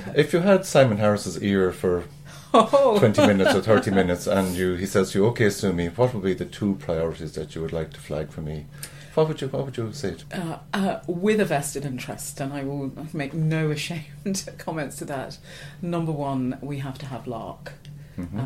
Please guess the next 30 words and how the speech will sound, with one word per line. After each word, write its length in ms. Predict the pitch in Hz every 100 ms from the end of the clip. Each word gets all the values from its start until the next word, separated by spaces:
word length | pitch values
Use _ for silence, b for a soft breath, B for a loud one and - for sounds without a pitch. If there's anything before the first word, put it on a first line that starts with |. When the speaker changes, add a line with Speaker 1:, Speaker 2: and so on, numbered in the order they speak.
| 131
Speaker 2:
Minister 300 | 135 127 147
Harris, 360 | 156 151 151
without 380 | 156 156 147 151
a 20 | 143
doubt, 380 | 131 110 - -
we 120 | 151
need 360 | 156 165 160 156
this 180 | 147
consideration, 720 | - 156 156 156 160 160 156 170
and 160 | -
it 80 | 135
has 220 | 151 135
to 60 | -
be 120 | 135
accessible 640 | 127 - 151 139 - 139 135 B B -
in 120 | 165
this 120 | 143 131
comprehensive 640 | 143 127 127 123 - 127
reproductive 520 | 131 135 117 - -
suite. 440 | - - 101 - - B B B B B 139
Uh, 160 | 143 151
my 120 | 147
second 460 | 143 185 175 170 156
thing, 180 | 156 143
again, 420 | 135 147 139 139
is 240 | 139 139 - B B
looking 540 | 151 156 190 170 143 -
at 380 | 139 131 - -
the 80 | 143
providers 800 | - 135 151 165 160 135 131